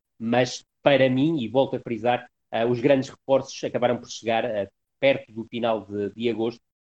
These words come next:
foram as chegadas de Kulkov e de Uran. Do lado do Sporting, tal como falámos há pouco,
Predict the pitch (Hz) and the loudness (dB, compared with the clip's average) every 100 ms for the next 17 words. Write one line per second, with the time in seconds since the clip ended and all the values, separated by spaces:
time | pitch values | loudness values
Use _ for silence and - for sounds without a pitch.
0 | _ 120 107 104 98 - 117 107 110 95 | _ 0 2 2 0 -2 -4 -2 -4 -6
1 | 107 104 - 113 - 117 104 _ 127 110 | -6 -6 -6 -8 -2 -2 -2 _ -14 -12
2 | 113 117 101 92 98 135 151 139 147 - | -4 -2 -2 -6 -6 2 2 2 -2 -4
3 | - 151 120 110 - _ _ _ 143 135 | 2 2 2 -6 -8 _ _ _ 2 2
4 | 143 - 147 147 139 135 139 131 - 131 | -4 -2 0 2 2 2 2 0 2 0
5 | - 107 101 | 0 -8 -8